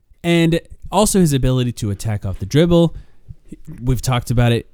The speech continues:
many times now, but the passes that he's making under the rim have been incredibly nice. Even a few out to the three-point line on some of the drives he's making, attacking the basket, getting to the free throw line. I mean, this is the type of thing that you need.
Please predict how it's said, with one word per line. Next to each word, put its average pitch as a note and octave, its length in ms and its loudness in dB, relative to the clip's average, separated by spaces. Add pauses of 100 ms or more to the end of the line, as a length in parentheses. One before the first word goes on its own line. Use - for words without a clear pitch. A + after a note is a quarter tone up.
(120)
many C3 300 0
times D#3 460 0
now, F3 240 2
but C3 440 -4
the B2+ 100 0
passes C#3+ 520 2
that - 120 0
he's B2+ 240 -2
making C#3 360 2
under C3 300 0
the A#2 140 -4
rim D3+ 480 0
have A#2 180 0
been C3 140 8
incredibly B2+ 480 2
nice. C3 240 2
Even B3+ 240 4
a E3+ 80 4
few F3 280 6
out D#3 200 2
to D3 120 0
the G2+ 120 -2
three-point D3+ 440 2
line D#3 200 0
on A#2+ 80 0
some C3 160 -2
of - 20 2
the A2 80 0
drives A2+ 300 0
he's F#2 160 -10
making, D#3 400 -2 (300)
attacking A#2+ 420 -2
the G2 60 0
basket, D3+ 520 2 (240)
getting G#3 280 2
to F3 120 0
the C#3 140 -2
free G3 260 0
throw G3+ 260 0
line. G3+ 320 0 (240)
I D#3+ 60 -2
mean, E3 160 4
this G3+ 220 0
is G3 100 -6
the F3+ 100 -4
type D#3+ 240 -2
of C#3 80 -2
thing C3+ 180 -2
that B2+ 120 -8
you B2 180 -2
need. A#2+ 480 0